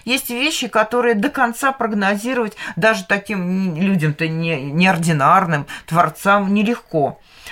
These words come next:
Но есть вещи просто, которые связаны с закономерностями изменения. Вот на некоторых участках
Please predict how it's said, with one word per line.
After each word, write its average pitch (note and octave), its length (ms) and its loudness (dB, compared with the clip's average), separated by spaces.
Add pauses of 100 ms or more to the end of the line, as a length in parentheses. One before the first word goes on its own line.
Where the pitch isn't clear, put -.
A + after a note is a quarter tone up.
(120)
Но D4+ 380 4
есть B3 320 0
вещи C4+ 280 0
просто, A3+ 400 -2
которые A3+ 400 0
связаны G3+ 340 -2
с F3 40 -2
закономерностями F#3+ 1040 -2
изменения. C#3 640 -6 (200)
Вот G3+ 160 -4
на F3 160 -2
некоторых F3 500 -2
участках D#4+ 600 -6